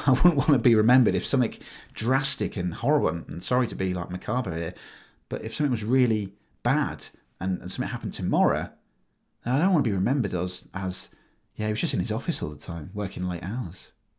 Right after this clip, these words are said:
You know, it's important, isn't it, to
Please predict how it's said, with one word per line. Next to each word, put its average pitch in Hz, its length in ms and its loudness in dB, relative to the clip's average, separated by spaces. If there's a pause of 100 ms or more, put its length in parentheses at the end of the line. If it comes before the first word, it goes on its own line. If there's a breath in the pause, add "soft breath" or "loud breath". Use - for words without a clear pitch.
(120)
You - 220 -4
know, - 200 -4 (520 loud breath)
it's - 140 2
important, 180 400 6
isn't 127 140 4
it, 101 120 0
to 113 300 4